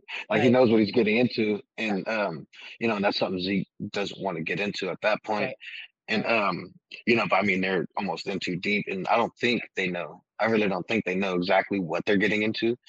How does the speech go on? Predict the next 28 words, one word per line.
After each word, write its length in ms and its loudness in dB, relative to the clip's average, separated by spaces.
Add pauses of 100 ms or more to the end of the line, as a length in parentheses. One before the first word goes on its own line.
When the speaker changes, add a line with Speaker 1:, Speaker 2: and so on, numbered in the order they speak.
(160)
Speaker 2:
Right. 260 4
Speaker 1:
like, 60 -10
the 120 0
scope 480 -2
of, 180 -2
like, 240 0
the 80 -4
real 180 4
scope 320 0
of 160 -2
what 180 0
it 120 0
is. 360 -6 (380)
Speaker 2:
Right. 220 -6
Speaker 1:
You 100 0
know, 120 -2
because 460 0
Claire, 600 4 (680)
her 280 6
doing 300 4
her 100 0
modifications 960 0 (140)
and 140 -2
whatnot 400 0
to 260 0
that 160 0 (100)
said 280 -2
drug, 300 0